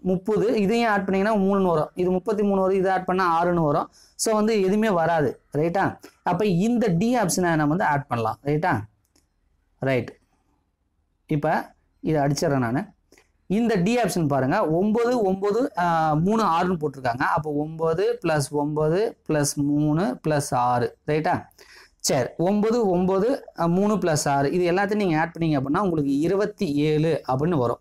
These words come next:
ரைட்டா? இந்த இருபத்தேழை இது, இதையும் நம்ம பிரிச்சு ஆட் பண்ணோம். அப்ப டூ plus செவன், டூ plus செவன்னா டூவும் செவன் ஆட் பண்ணீங்கன்னா உங்களுக்கு நைன் வரும். அப்ப நைன் முடியுதா? அப்ப நைன் முடிஞ்சா இது நைனால டிவைட் ஆகும்.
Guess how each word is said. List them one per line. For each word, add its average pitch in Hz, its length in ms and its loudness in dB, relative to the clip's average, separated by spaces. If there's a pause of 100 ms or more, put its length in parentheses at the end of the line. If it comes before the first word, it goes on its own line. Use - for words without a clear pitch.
ரைட்டா? 160 400 -2 (320)
இந்த 240 320 0
இருபத்தேழை 214 720 0
இது, 208 300 0
இதையும் 247 260 0
நம்ம 208 180 0
பிரிச்சு 190 320 -2
ஆட் 170 200 0
பண்ணோம். 139 180 0
அப்ப 156 220 -2 (120)
டூ 247 340 -2
plus 196 160 0 (180)
செவன், 135 320 0 (400)
டூ 247 200 0
plus 226 220 0
செவன்னா 202 440 0
டூவும் 233 360 0
செவன் 190 180 0
ஆட் 180 160 -2
பண்ணீங்கன்னா 175 240 -2
உங்களுக்கு 160 400 0
நைன் 165 140 2
வரும். 147 220 0
அப்ப 156 200 -2
நைன் 190 440 0
முடியுதா? 190 260 0 (460)
அப்ப 180 200 0
நைன் 190 300 2
முடிஞ்சா 226 220 2
இது 226 200 2
நைனால 208 400 0
டிவைட் 185 280 0
ஆகும். 139 260 -2